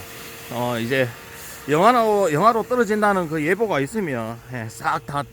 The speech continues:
내려가지고 그렇게 보온을 조금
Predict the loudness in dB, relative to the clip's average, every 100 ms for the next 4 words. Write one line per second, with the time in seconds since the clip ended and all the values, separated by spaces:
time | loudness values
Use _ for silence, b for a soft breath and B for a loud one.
0 | -6 -2 -2 -2 -4 -6 -8 -10 -16 -20
1 | -20 B B B B B B B -8 -8
2 | -6 -8 -8 B B B B B B B
3 | B -4 0 0 0 -4 -8 -6